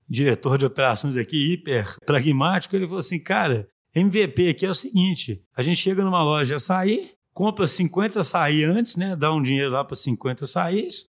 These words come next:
dá um caderninho pros caras e fala assim: ó, chegar alguém da D T I aí, anota, cara, que ele pegou um açaí." <laughs>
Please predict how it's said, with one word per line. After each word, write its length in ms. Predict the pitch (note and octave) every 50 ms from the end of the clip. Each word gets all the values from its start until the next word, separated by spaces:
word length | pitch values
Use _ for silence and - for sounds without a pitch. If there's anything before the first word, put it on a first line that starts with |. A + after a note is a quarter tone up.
| _ _ _
dá 140 | - F#3 G3+
um 80 | G3+ G3
caderninho 640 | G3 F3+ F3 E3 G3 G3+ E3+ E3 F3 F#3+ A3 B3 A#3
pros 200 | - B3 A3 -
caras 420 | - G#3 G#3+ A#3 B3+ C#4 E4 -
e 20 | -
fala 180 | A3+ C4 -
assim: 120 | F3+ D3+ E3+
ó, 80 | E3
chegar 320 | C#3+ A#2 F#3+ F#3+ F3+ F#3+ G#3+
alguém 260 | A3 G3 F3 F#3+ G3
da 120 | F#3 F#3+
D 180 | E3+ E3 F3+ E3+
T 140 | - - D#3+
I 160 | D3 D3 D3
aí, 260 | D3+ E3 F#3+ G#3 A3
anota, 500 | G#3+ F3+ F3 E3 F3 G#3+ A3+ A3+ - C#3
cara, 240 | - - A#2 A#2 G#2+
que 200 | - - - F#3
ele 80 | D#3
pegou 360 | - - G3+ F3+ D3+ B2+ - G3+ G3
um 100 | F#3+ - D#3+
açaí." 580 | - - - - G3+ - C#3+ C#3+ C#3 A2+ - - - - - -
<laughs> 160 | B3+ F#3+ -